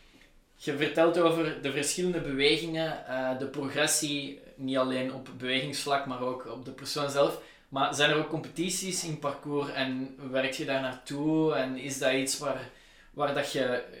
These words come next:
ja, je motivatie ook uit haalt? Of, of hoe werkt dat juist?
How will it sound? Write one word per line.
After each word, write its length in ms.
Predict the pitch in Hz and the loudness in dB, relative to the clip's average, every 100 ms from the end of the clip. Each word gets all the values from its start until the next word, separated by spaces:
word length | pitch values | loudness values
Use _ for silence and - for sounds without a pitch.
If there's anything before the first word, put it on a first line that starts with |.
| - | -4
ja, 300 | 165 143 139 | 2 4 4
je 60 | 139 | 2
motivatie 720 | 135 139 135 120 131 160 165 | 0 -2 -2 4 6 6 4
ook 140 | 156 151 | 0 0
uit 160 | 143 | -2
haalt? 340 | - 127 160 156 | 0 2 2 0
Of, 180 | - 147 | -8 -10
of 180 | 135 | -10
hoe 200 | 135 131 | -6 -2
werkt 260 | 135 131 - | 0 0 -2
dat 100 | 120 | -4
juist? 440 | 107 98 - - | -2 -2 -4 -10